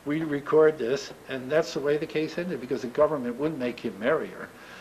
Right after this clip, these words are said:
And, uh, most of them were really prostitutes looking for a trip to the United States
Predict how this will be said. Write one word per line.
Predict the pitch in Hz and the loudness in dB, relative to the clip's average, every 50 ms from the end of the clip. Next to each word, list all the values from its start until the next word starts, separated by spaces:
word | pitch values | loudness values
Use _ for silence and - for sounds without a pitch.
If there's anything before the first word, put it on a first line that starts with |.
| - - - - | -18 -18 -12 -8
And, | 123 117 113 113 113 110 | -8 -8 -6 -6 -6 -6
uh, | 104 | 0
most | 107 120 156 165 160 - | 2 4 4 4 2 -2
of | 117 104 | -6 -8
them | 107 110 107 110 | -8 -10 -6 -6
were | 113 | -4
really | 113 120 143 143 117 98 90 | -2 0 0 0 0 -2 -4
prostitutes | - - 113 107 123 120 - 135 - - - 113 110 - - | -6 -6 -4 -2 -2 -2 -4 -8 -10 -8 -8 -8 -8 -6 -6
looking | 127 123 - 104 | -6 -6 -6 -8
for | - - 98 92 | -6 -6 -10 -10
a | |
trip | - - 131 120 - - | -4 -4 -4 -4 -4 -8
to | - | -12
the | 95 | -8
United | 101 113 113 110 104 95 | -6 -4 -4 -4 -4 -6
States | - - - 127 139 156 - | -8 -6 0 0 0 0 0